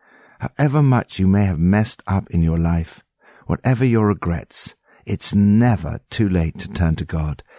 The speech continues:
He will accept you and embrace you as a loving father embraces a lost child. Jesus shocked and offended the religious leaders. They growled.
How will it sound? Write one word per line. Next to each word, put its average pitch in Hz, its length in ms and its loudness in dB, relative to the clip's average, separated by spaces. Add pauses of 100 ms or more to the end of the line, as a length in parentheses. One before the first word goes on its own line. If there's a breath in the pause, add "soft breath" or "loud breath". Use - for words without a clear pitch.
(120 loud breath)
He 92 120 -4
will 85 100 0
accept - 640 -4
you 113 180 -2
and 90 80 0
embrace 92 720 -2
you 95 180 -2
as 85 140 -8
a 82 80 -4
loving 95 480 0
father 82 420 -4
embraces 85 600 -4
a 82 80 -4
lost 87 500 -4
child. 73 540 -6 (600 soft breath)
Jesus 120 380 0
shocked - 460 -6
and 85 100 2
offended 87 440 0
the 85 80 -4
religious 87 460 -2
leaders. 80 420 -6 (380 loud breath)
They 90 160 0
growled. 90 720 0